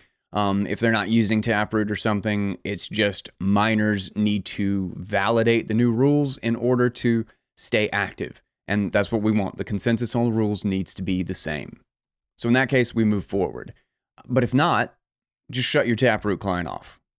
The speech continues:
right? Like, like, if you are in, like, a, <laughs> the more realistic situation where you have fifty fifty or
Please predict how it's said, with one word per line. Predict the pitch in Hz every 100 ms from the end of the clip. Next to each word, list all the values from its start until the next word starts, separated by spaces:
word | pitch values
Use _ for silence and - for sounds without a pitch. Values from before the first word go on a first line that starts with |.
| _ _ _ _
right? | - 107 104
Like, | 92 98
like, | 95 98
if | - -
you | 104
are | 107 131 127
in, | 110
like, | 101 98
a, | 92 _
<laughs> |
the | - - - 69 123 123 120
more | 123 117
realistic | 107 110 120 117 110 -
situation | 117 110 110 107 107
where | 101 95 - - _
you | 107
have | 107 -
fifty | 113 107
fifty | 101 117 113 107 95
or | 90